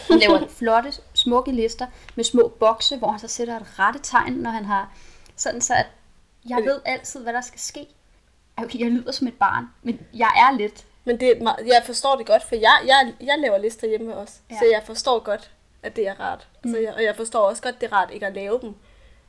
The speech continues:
Speaker 2: Fordi der er også en tilfredsstillelse i at få det skrevet ned, men det er ret voldsomt at gå rundt med en masse lister i hovedet.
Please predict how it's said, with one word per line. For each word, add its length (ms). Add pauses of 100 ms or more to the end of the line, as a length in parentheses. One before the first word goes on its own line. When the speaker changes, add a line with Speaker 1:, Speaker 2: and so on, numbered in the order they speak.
Speaker 2:
Fordi 520 (420)
der 80
er 40
også 220
en 60
tilfredsstillelse 640
i 40
at 100
få 100
det 100
skrevet 300
ned, 340
men 160
det 80
er 100
ret 160
voldsomt 380
at 80
gå 80
rundt 180
med 100
en 60
masse 240
lister 220
i 60
hovedet. 380